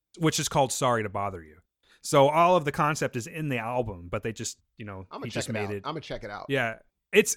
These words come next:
Speaker 1: I'm not entirely sure you would dig that album, to be honest with you. I could be completely wrong about that, and I'm not saying that it's a bad album. I'm talking about me talking to Steve.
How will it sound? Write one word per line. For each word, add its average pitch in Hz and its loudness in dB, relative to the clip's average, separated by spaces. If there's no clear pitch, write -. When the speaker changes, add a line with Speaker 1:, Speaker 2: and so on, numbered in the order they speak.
Speaker 1:
I'm 285 0
not 294 -4
entirely 247 -2
sure 220 -2
you 185 -4
would 143 -6
dig 131 -4
that 104 -4
album, 85 -14
to 87 -20
be 92 -16
honest 85 -20
with - -20
you. - -12
I - -4
could 185 0
be 180 -2
completely 180 -4
wrong 202 -2
about 113 -4
that, 101 -6
and 104 -6
I'm 113 -4
not 131 0
saying 151 -6
that 147 -6
it's 139 -8
a 135 -4
bad 127 0
album. 113 -2
I'm 107 -8
talking 120 -6
about 107 -8
me 131 -2
talking 117 -8
to 98 -12
Steve. 107 -8